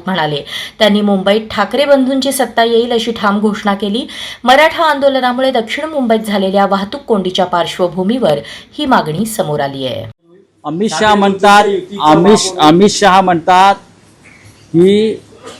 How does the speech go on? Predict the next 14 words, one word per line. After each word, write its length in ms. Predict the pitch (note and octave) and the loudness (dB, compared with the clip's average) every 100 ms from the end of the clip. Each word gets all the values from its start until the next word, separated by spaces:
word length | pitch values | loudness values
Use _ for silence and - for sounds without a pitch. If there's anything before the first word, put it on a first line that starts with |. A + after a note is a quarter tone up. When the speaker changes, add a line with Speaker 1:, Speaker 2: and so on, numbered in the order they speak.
| - _ _ _ _ _ _ _ _ _ _ _ _ _ _ | -20 _ _ _ _ _ _ _ _ _ _ _ _ _ _
Speaker 2:
भाजपचा 500 | C3 D#3 F3 E3+ G#3+ | -2 2 2 2 2
महापौर 420 | F#3+ E3 E3 D#3+ B2 | 4 2 2 2 0
होईल, 260 | G#2 F#2+ - - | -2 -6 -14 -2
म्हणजे 360 | C#3+ C#3+ E3+ F#3 - | 2 4 2 0 -2
तो 80 | E3+ | -2
मराठी 400 | D3+ D3 C#3+ C#3+ | 0 0 0 -2
माणूस 240 | B2+ C3 - | -2 -4 -4
नाही 140 | A2 - - _ - _ _ _ _ _ _ - | -6 -6 -20 _ -20 _ _ _ _ _ _ -4
आणि 180 | D3+ E3 | 2 2
एकनाथ 300 | A2+ F3 F#3+ | 2 2 2
शिंदेने 380 | - D#3+ D#3 F3 | 4 4 4 2
त्यांना 200 | E3+ F3 | 0 2
मान्यता 420 | E3+ D#3+ D3+ C3 | 4 4 4 2
दिली. 120 | G2 | -4